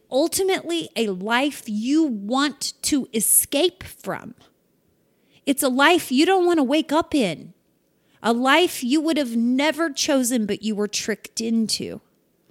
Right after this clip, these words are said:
Here's how Jesus puts it in the other part of this same scripture that we started in, John ten ten. Jesus says,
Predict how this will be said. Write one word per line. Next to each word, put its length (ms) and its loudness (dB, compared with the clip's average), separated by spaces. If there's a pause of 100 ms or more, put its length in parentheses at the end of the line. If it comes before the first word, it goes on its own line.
(1000)
Here's 300 4
how 180 4
Jesus 520 2
puts 320 -2
it 180 -2
in 140 -2
the 180 -2
other 240 0
part 540 -2
of 160 -6
this 160 0
same 500 4
scripture 460 -2
that 160 -4
we 80 -4
started 400 -2
in, 240 -6
John 440 4
ten 440 2
ten. 500 0 (480)
Jesus 380 0
says, 420 2